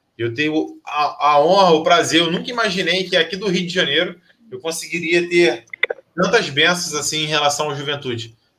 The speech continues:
né? Então, assim, agradecer demais aí teu presente, cara. E, mais uma vez, obrigado por ser quase que um integrante aqui do, do meu canal, tá sempre participando aqui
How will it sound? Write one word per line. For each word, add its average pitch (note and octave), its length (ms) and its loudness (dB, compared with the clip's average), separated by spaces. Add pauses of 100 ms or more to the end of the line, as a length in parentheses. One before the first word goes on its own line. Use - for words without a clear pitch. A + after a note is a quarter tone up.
(120)
né? A2+ 300 0 (480)
Então, C3 120 -4
assim, C#3 300 -2
agradecer C3+ 480 2
demais D3 500 0
aí C#3 280 2
teu D3 140 -4
presente, B2 460 0
cara. F2+ 400 -4
E, C3 520 -2 (260)
mais C3 240 2
uma C#3+ 140 2
vez, C3+ 200 0
obrigado C#3 580 2
por - 160 -8
ser C3+ 640 0 (500)
quase E3+ 260 2
que G3 60 -6
um F#3+ 60 0
integrante E3+ 580 0
aqui D3+ 160 -10
do, D3 260 -8
do C3 120 -12
meu D3 160 -4
canal, C#3+ 380 2
tá D3 100 -2
sempre D#3 240 -8
participando D#3 580 -4
aqui D3 400 -4